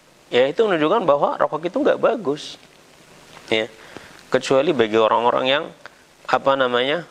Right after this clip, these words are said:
eh, sombong, ya, mungkin, ya, sudah, eh, sudah tahu itu nggak bagus tapi tetap saja melakukannya. Itu kan orang sombong namanya. Naam, a'adhanallahu iyyakum jami'an. Ya. Jadi apa? <clears throat>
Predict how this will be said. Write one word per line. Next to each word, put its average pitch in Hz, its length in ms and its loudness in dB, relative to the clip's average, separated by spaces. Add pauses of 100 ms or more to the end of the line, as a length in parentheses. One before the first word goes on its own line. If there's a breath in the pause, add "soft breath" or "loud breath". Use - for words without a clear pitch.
(140)
eh, 113 800 2
sombong, 127 720 -2
ya, 101 160 -2
mungkin, 98 560 -8
ya, - 160 -12
sudah, 101 400 0 (800 loud breath)
eh, 101 480 2
sudah 117 240 0
tahu 120 240 0
itu 123 80 0
nggak 117 160 2
bagus 104 320 0
tapi 123 240 -4
tetap - 240 -4
saja 113 320 0
melakukannya. 104 800 0
Itu 110 80 -10
kan 180 160 -2
orang 165 240 -2
sombong 117 400 -2
namanya. 104 320 -8 (1000)
Naam, 110 260 0 (140)
a'adhanallahu 110 800 2
iyyakum 107 400 -2
jami'an. 98 480 -4 (1040)
Ya. 120 240 2 (560 loud breath)
Jadi 180 480 0
apa? 175 400 0 (320)
<clears throat> 117 400 -2